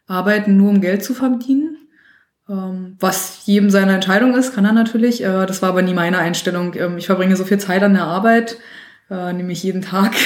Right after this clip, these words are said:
<laughs> äh, m-, mehr Zeit als mit allem anderen am Ende. Ähm, ich möchte da irgendwas machen, was mich, äh,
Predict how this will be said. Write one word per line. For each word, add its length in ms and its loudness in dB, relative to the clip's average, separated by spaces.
<laughs> 240 4
äh, 440 2
m-, 500 0
mehr 240 2
Zeit 280 2
als 180 2
mit 200 4
allem 220 2
anderen 760 2
am 140 2
Ende. 400 0
Ähm, 520 -2
ich 120 -8
möchte 280 2
da 140 2
irgendwas 360 0
machen, 260 2
was 160 0
mich, 380 0
äh, 40 0